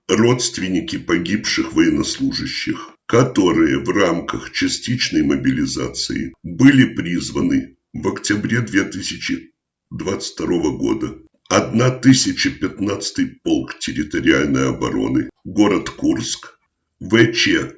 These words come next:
двадцать девять триста три для охраны границ и освобожденных территорий. В результате получилось, что их изначально ввели в заблуждение, говоря о том, что в боевых действиях на первой линии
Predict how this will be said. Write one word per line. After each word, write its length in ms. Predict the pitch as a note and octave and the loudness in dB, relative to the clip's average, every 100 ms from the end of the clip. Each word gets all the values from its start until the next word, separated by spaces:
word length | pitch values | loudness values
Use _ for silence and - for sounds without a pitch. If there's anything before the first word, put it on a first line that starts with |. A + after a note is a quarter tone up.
| - | -14
двадцать 600 | - E2 G2 - E2+ E2+ | -8 0 0 2 -4 -2
девять 600 | G2+ F2+ C2 - - _ _ | 0 0 0 -6 -14 _ _
триста 500 | F2+ G#2 G#2 - C2 | -2 2 0 0 -6
три 400 | - B1+ F2 - - | -8 -6 -8 -10 0
для 340 | G#2 G2+ G2 | 4 6 6
охраны 480 | G2 G#2 F#2+ E2+ D2+ | 4 0 0 2 0
границ 760 | C2 C#2 D#2 D#2 E2+ - - - | -2 0 0 0 -6 -4 -6 -4
и 80 | F2 | -4
освобожденных 880 | C#2+ - C2+ - - - - D2 | -4 -6 -4 -4 -2 -2 0 -2
территорий. 680 | - - - - - - - - _ - | -4 -4 -2 -2 -6 -8 -10 -18 _ -4
В 60 | G#2 | 0
результате 720 | A#2 B2 B2 - - - - | 2 2 0 2 2 4 0
получилось, 840 | - - D#2+ - - C2+ - - | 0 -4 -2 -4 -2 -2 -2 -2
что 300 | - - A2+ | -4 -4 2
их 380 | G#2+ D#2 - - | 2 2 -4 -8
изначально 880 | F#2 F2+ E2 E2 - F2+ G#2 G#2+ G#2+ | -8 -6 -2 -2 0 -2 2 2 2
ввели 280 | D2 D#2+ E2+ | -2 -6 -4
в 80 | F2+ | -4
заблуждение, 1000 | - - - - - - - D3 E3+ - | -4 -6 -4 -6 -6 -6 -2 0 0 -2
говоря 500 | - G2+ A2 A2 C3+ | -4 -2 2 4 4
о 220 | A#2+ - D#2+ | 2 -2 -4
том, 460 | - D2 - - - | -2 -2 -2 -4 -8
что 260 | - - G#2+ | -4 0 0
в 100 | F#2+ | 4
боевых 480 | G#2 G#2+ A2 G#2 | 6 6 2 -2
действиях 560 | E2+ G2 G#2+ - A2+ - | 0 0 0 2 2 2
на 120 | F#2+ | -2
первой 440 | F2 - - D#2 C#2+ | 0 0 2 2 0
линии 540 | C#2+ C2+ D2 E2+ - | 0 -2 0 -2 -4